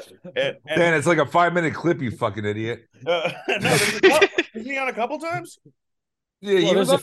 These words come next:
Speaker 3: a
Speaker 2: on a couple
Speaker 3: few, there's a
Speaker 2: times,
Speaker 3: few
Speaker 2: and, and, and
Speaker 3: times.
Speaker 2: it, and it works better in clip form. You could listen to a clip of Iron Sheik, uh, and then listen to this podcast. Um, Dan, see, see, what you don't realize is Dan took so much emotional energy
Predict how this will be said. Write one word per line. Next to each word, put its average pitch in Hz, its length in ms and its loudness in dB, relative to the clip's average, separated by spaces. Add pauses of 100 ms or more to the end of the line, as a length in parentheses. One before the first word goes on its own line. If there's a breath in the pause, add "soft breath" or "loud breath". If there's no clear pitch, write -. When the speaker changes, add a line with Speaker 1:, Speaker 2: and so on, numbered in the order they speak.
Speaker 3:
a 180 40 0
Speaker 2:
on 185 80 2
a 180 100 -2
couple - 20 -8
Speaker 3:
few, - 20 -14
there's 135 160 4
a 107 40 -2
Speaker 2:
times, 107 100 -6
Speaker 3:
few 190 160 -4
Speaker 2:
and, 131 60 -6
and, 165 320 0
and 190 100 2
Speaker 3:
times. 180 200 -4
Speaker 2:
it, 160 60 -6
and 165 80 -4
it 165 200 -6
works 175 240 -2
better 143 340 -4
in 101 80 -10
clip 117 240 -10
form. 90 440 -8
You 107 100 -8
could 117 240 -6 (400 soft breath)
listen 160 320 2
to 175 140 4
a 143 80 0
clip 151 360 -2
of 127 140 -2
Iron 131 340 -2
Sheik, 135 480 -10
uh, 113 320 -6
and 110 200 -4
then 120 400 -4
listen 113 420 -8
to 113 420 -6
this 107 220 -6
podcast. 98 840 -4
Um, 85 300 -10 (540 soft breath)
Dan, 127 420 0
see, 131 260 -10
see, 147 160 -2
what 156 120 4
you 151 80 -2
don't 165 160 2
realize 131 560 0
is 101 160 -6
Dan 110 400 -4
took 120 240 -10
so 110 260 -4
much 113 240 -4
emotional 104 560 -4
energy 95 720 -8